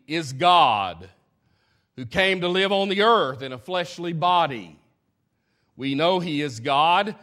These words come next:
We have read that throughout the scriptures that Jesus Christ is God, the Son of God.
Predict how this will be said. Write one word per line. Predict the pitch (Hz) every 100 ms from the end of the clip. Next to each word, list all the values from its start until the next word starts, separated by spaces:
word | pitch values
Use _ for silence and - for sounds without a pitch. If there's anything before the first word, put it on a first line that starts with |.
| _ _ _
We | 139 151
have | 156 151 151 143 107
read | 120 151 180 196 156
that | 156 156 -
throughout | 196 190 175 202 -
the | 139
scriptures | - 208 190 - 165 175 - _ _
that | 165 131
Jesus | 151 208 185 180
Christ | - 202 208 165 160 156 -
is | 226 233 190 143 143 120 - _ _ 120
God, | 170 175 123 90 80 80 - _ _ _
the | 123
Son | - 175 131
of | 98
God. | 110 95 82 78